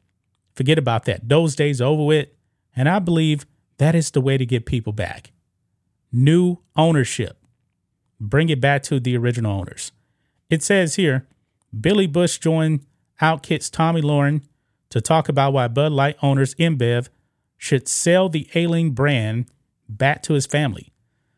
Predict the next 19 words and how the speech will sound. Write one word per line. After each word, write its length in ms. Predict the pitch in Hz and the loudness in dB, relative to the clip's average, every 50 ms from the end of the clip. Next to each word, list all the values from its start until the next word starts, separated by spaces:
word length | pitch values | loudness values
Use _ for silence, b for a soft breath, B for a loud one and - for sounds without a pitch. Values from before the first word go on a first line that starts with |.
| _ _ _ _ _ | _ _ _ _ _
Bush 260 | 117 127 180 196 - - | 0 0 0 2 0 -2
appeared 500 | 165 - - 185 175 170 170 165 - _ _ _ _ _ _ _ _ _ - | -4 -2 -2 0 0 0 0 -2 -4 _ _ _ _ _ _ _ _ _ -2
on 160 | 143 139 131 | 0 0 2
the 60 | 120 | 0
latest 380 | 120 131 151 175 165 147 - - | 0 0 0 0 0 0 0 0
episode 520 | 156 147 - - - - 139 139 143 139 | -2 -2 -4 -4 -4 -2 0 0 2 0
of 240 | 131 120 117 - - | 0 -2 -2 -6 -8
Tommy 320 | - - 156 156 156 160 | -6 -2 0 0 0 0
Lauren 300 | 151 143 139 139 139 135 | 0 0 2 2 2 0
is 160 | 131 113 - - | 0 -2 -4 -4
Fearless 440 | - 180 180 160 131 120 117 - | -2 -2 0 0 0 0 -2 -2
to 100 | - - | -4 -4
discuss 540 | 123 117 113 - - 170 165 165 - - - _ _ _ _ _ - | -4 -4 -4 -2 0 0 0 0 0 -4 -8 _ _ _ _ _ -6
the 80 | 120 | -4
mistakes 420 | 120 117 - - - 151 156 139 - | -4 -4 -2 -2 0 0 -2 -2 -2
that 140 | - 131 127 | -4 -2 -2
led 220 | 135 143 147 139 - | 0 0 0 0 -2
to 60 | 127 | -2
boycotts 720 | 113 147 160 156 143 - - 98 - - - - - - | 0 2 2 2 0 -2 -4 -6 -6 -6 -10 -12 -12 -14